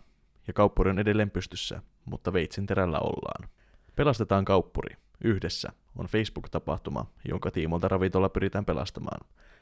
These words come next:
Mukana on suuri joukko yhteistyökumppaneita ja muita yrityksiä. Sun nimi, Vaneri Laatta, oli hetkellisen päähänpistön kautta välittömästi toteutettu idea. Yksityishenkilö tai yritys voi ostaa itselleen paikan kauppurin katosta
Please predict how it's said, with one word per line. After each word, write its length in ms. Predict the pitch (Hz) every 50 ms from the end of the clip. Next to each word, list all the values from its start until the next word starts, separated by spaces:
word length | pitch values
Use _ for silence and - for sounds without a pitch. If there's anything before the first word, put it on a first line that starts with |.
| _ -
Mukana 340 | - 90 - 95 90 87 87
on 60 | 90
suuri 300 | 90 - 117 117 113 107
joukko 260 | 95 87 85 - - 78
yhteistyökumppaneita 1000 | 101 - - 90 - - 85 82 - 85 80 - - - 71 73 85 - - - -
ja 100 | 92 87
muita 280 | 82 76 - - - 73
yrityksiä. 600 | 80 85 82 78 - - - - - - - - - - _ _ _ _ _ _ _ _ _
Sun 280 | - - - - 101 92
nimi, 280 | 87 87 104 120 117 101
Vaneri 300 | 104 107 107 104 92 90
Laatta, 380 | 90 90 87 85 - - - 85 - -
oli 180 | - 95 90 90
hetkellisen 500 | 92 - - - - - - 110 110 107
päähänpistön 580 | - 98 101 101 95 85 - 90 - 92 92 90
kautta 380 | 87 82 82 - - 90 90
välittömästi 600 | 90 85 - - - - - - 82 - - - -
toteutettu 560 | - 87 - 82 - 90 87 - - - - -
idea. 320 | 98 - - - - - - - _ _ - - - _ _ _ _ - -
Yksityishenkilö 840 | 127 127 - - - - - - - 104 110 110 104 98 104 110 117 - -
tai 180 | 139 143 110 98
yritys 520 | 95 92 92 87 - 90 - - - 104
voi 160 | 92 87 78
ostaa 300 | 80 85 - - - - -
itselleen 440 | - - - - - 78 80 - -
paikan 360 | - - - - - - 101
kauppurin 460 | - - 65 - - - - 123 127 117
katosta 420 | 92 92 - 92 95 - -